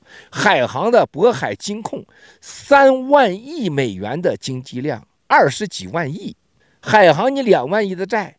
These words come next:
啊，那个谁呀？那个恒大，海航是多少债呢？海航当时的债务已经达到三万亿了，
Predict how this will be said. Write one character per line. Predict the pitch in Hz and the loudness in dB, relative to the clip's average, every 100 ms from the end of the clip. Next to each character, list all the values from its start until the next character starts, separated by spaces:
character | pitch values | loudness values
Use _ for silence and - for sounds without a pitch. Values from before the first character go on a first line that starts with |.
| _ _ _ | _ _ _
啊， | 208 214 | 4 6
那 | |
个 | 233 | 6
谁 | - 185 | 4 0
呀？ | 185 | 0
那 | 190 | 0
个 | 170 160 | -2 -2
恒 | 117 131 | -4 -8
大， | 180 151 - _ _ | -6 -6 -12 _ _
海 | - 196 160 | -4 0 0
航 | 127 196 | -2 -4
是 | 196 | -2
多 | 185 | -2
少 | 127 | -2
债 | 151 123 | -4 -8
呢？ | 110 _ _ _ _ _ _ - | -12 _ _ _ _ _ _ -12
海 | 147 175 110 | -2 0 0
航 | 101 156 - | -4 -6 2
当 | 233 202 | 2 2
时 | - | -8
的 | 131 165 | -10 -4
债 | 196 147 | 0 0
务 | 101 98 | -2 -10
已 | 85 | -16
经 | 69 147 | -12 -10
达 | 135 - | -8 -10
到 | 95 | -10
三 | - 107 | -8 -6
万 | 98 85 | -6 -8
亿 | |
了， | 65 | -12